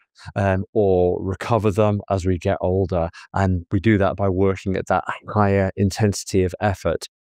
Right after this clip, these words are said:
Um, and as we talked about before, a lot of time that's talked about as to fatigue or to volitional fatigue, to the point where you feel like, "I just can't push anymore," or, "I just can't pull anymore." That's the sign that you're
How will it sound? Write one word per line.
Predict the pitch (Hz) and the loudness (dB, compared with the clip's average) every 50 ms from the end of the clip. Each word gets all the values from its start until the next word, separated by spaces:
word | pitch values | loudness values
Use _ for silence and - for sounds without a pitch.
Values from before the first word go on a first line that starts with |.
| _ _ _ | _ _ _
Um, | 101 95 90 92 95 95 | 0 2 2 2 2 2
and | 107 104 107 | 2 4 4
as | 107 95 92 | 4 4 2
we | 101 | 0
talked | 90 - 123 107 98 - | 2 2 2 0 0 0
about | 101 98 92 95 | 0 0 0 -2
before, | 95 - - - 98 95 95 98 | -4 -6 -2 2 2 4 4 2
a | - 95 | 2 0
lot | 92 95 101 104 | 2 2 2 2
of | - - | 0 -2
time | - - - 98 92 92 90 87 - - - - | -4 -4 0 0 2 2 0 0 -4 -10 -8 -4
that's | - 95 90 - | -2 -2 -2 -2
talked | - - 113 98 - - | 0 0 0 0 0 -2
about | 87 101 95 92 92 - | -2 0 0 0 0 0
as | 101 95 - - - _ - | -2 -2 -2 -6 -12 _ -6
to | - - 104 | -4 -2 -2
fatigue | - - - - - - - 107 101 101 101 104 107 - - - - - - | -2 -2 -4 -4 -2 0 2 4 4 4 4 2 0 -2 -6 -12 -20 -6 -4
or | 107 101 | -2 -2
to | - - - | 0 0 0
volitional | 98 82 101 92 90 92 101 95 - - - 98 92 90 | 2 4 4 4 4 4 2 0 0 -2 -2 -2 -2 -2
fatigue, | - - 98 - - - 101 95 87 85 | -2 -6 -8 -4 -2 0 2 2 0 -2
to | - - | -2 -2
the | 92 90 | -2 -2
point | - - 117 107 | 0 0 0 0
where | 92 95 95 | 2 0 0
you | 95 92 | -2 -2
feel | - - 107 107 104 104 | -2 0 0 2 2 4
like, | 98 92 90 - _ _ - | 2 0 -2 -4 _ _ -2
"I | 117 | -2
just | 98 - 135 123 113 - - | 0 0 0 0 0 -2 -2
can't | - 117 113 107 101 - | 0 2 2 2 2 -2
push | - - 120 113 95 - - - - _ _ _ _ _ _ _ | -2 0 0 0 0 -2 -6 -14 -16 _ _ _ _ _ _ _
anymore," | - 123 113 110 107 104 101 104 107 101 101 95 - | 2 2 4 4 4 4 4 4 4 4 2 2 0
or, | 76 92 | 0 0
"I | 98 | 0
just | 90 110 107 - - | 0 0 -2 -2 -2
can't | - 107 104 95 - | -2 -2 -2 -2 -2
pull | - - - 120 110 104 95 87 - _ _ _ _ _ _ _ | -6 -4 0 2 2 2 2 -2 -6 _ _ _ _ _ _ _
anymore." | - 127 113 107 104 104 101 101 98 101 101 98 95 90 90 85 - - _ _ _ _ _ _ _ | -2 0 2 4 4 4 2 2 2 2 0 0 0 0 -2 -2 -4 -10 _ _ _ _ _ _ _
That's | - 117 101 104 - | 0 0 0 0 -2
the | - 107 | -4 -4
sign | 98 - - 117 101 98 104 104 98 | -2 0 0 2 2 4 4 2 0
that | 98 - | 0 -2
you're | 101 101 98 92 98 | -2 -2 0 0 -2